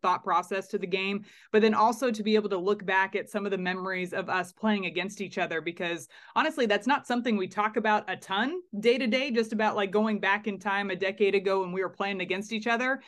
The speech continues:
So talking about those, uh, memories brought up a lot of feelings, a-, a-, and, uh, I started remembering a lot of things as we were having those types of conversations. So it was really cool to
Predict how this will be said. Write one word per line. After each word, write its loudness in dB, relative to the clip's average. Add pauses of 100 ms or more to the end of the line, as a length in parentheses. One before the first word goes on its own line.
(260)
So 2
talking 2
about 2
those, -2
uh, 2
memories 4
brought 2
up -2
a -4
lot 0
of -10
feelings, -6
a-, 2
a-, -2
and, -8 (300)
uh, 2
I 0
started 2
remembering 0
a 2
lot 4
of -8
things -8
as -2
we -4
were 0
having -2
those -4
types -4
of -10
conversations. -4
So 6
it 8
was 2
really 0
cool 4
to 4